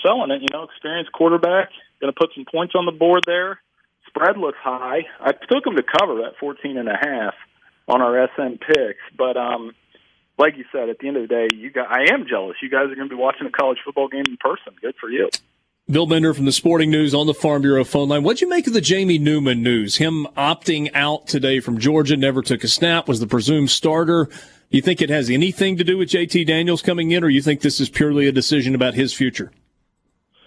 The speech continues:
Speaker 1: Uh, probably a little bit of both. Um, you know, I mean, if Daniels showed something, and if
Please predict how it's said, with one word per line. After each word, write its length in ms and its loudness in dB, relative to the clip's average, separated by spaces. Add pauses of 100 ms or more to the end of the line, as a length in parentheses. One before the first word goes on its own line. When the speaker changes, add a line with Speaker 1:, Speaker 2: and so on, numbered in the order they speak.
(240)
Speaker 1:
Uh, 160 2
probably 240 0
a 20 -2
little 140 0
bit 140 0
of 40 -8
both. 200 -2 (420)
Um, 360 2
you 120 2
know, 180 4
I 100 -2
mean, 140 -6
if 120 -6
Daniels 460 0
showed 240 0
something, 380 -4
and 220 -10 (540)
if 160 6